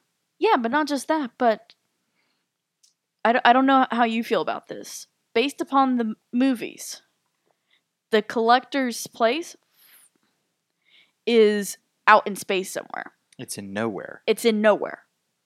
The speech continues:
Speaker 2: Mm-hmm.
Speaker 1: And so suddenly it's in the middle of Hollywood.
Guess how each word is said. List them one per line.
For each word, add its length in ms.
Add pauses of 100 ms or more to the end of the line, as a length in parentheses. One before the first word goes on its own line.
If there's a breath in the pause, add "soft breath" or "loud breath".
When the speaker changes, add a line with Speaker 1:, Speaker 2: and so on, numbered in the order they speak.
Speaker 2:
Mm-hmm. 420
Speaker 1:
And 140
so 160
suddenly 580
it's 400 (840)
in 80
the 60
middle 240
of 80
Hollywood. 880